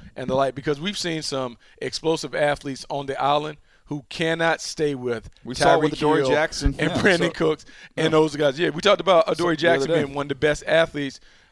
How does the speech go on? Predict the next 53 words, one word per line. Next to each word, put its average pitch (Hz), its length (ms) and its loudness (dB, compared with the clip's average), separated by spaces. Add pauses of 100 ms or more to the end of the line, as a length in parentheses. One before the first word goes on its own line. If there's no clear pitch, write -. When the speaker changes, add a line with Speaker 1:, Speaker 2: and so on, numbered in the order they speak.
(420)
Speaker 1:
I 143 120 -4
mean, 117 160 -12
T 175 180 -6
Y 139 160 2
Hilton 139 280 -4
had 131 200 -4
his 117 220 -10
way. 127 260 -2 (340)
I 143 120 0
just 180 180 -2
don't 175 160 -2
know 156 100 0
if 143 100 -4
we're 147 80 -4
gonna 143 120 -6
find 131 240 -4
cornerbacks 139 540 -6
that 123 140 -6
can 120 100 -10
hold 131 280 -6
up 120 200 -6
like 151 300 -2
that. 120 260 -6 (300)
So 143 160 0
I 156 100 4
think 180 240 -6
their 151 140 -2
value, 135 580 -2 (340)
I 147 80 -14
mean, 123 140 -8
I 123 60 -4
guess 143 240 -4
you 135 60 -16
could 127 80 -14
say 139 200 -4
it 131 140 -10
increases. 131 760 -10
I 139 100 2
just 156 140 -14
don't 135 160 -6
know 135 140 -6
if 127 120 -6
there 139 180 -2
are - 20 -4
enough 127 380 -8
playing 139 340 -8
in 113 80 -14
college 120 320 -6
football 117 540 -8 (320)
to 135 120 -6
merit 131 480 -6
taking 127 540 -8
one 117 160 -12